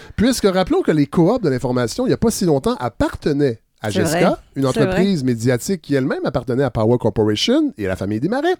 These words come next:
Speaker 1: Et là, vous dites, vous, vous avez, vous
Speaker 2: Bah
Speaker 1: étiez
Speaker 2: oui, moi j'étais au ici, donc le, le, l'équivalent du Voir à l'époque, qui était donc cet hebdomadaire culturel gratuit,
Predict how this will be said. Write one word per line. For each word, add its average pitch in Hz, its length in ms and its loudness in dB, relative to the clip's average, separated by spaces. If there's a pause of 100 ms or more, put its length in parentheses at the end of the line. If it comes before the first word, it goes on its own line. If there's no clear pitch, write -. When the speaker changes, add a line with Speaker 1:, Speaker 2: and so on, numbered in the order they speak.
(120)
Speaker 1:
Et 143 40 0
là, 269 80 4
vous 196 120 2
dites, 277 120 -2
vous, 262 140 0
vous 180 180 0
avez, 262 300 2
vous 165 160 0
Speaker 2:
Bah 170 80 2
Speaker 1:
étiez 185 40 2
Speaker 2:
oui, 330 360 6
moi 247 160 2
j'étais 311 320 0
au 339 140 2
ici, 302 480 2
donc 226 200 -2
le, 196 320 0
le, 190 400 0
l'équivalent 214 600 0
du 196 120 0
Voir 165 520 0
à 185 80 2
l'époque, 170 480 0
qui 202 320 -4
était 180 200 -2
donc 196 260 -2
cet 185 180 -4
hebdomadaire 190 680 0
culturel 202 680 -2
gratuit, 202 800 -2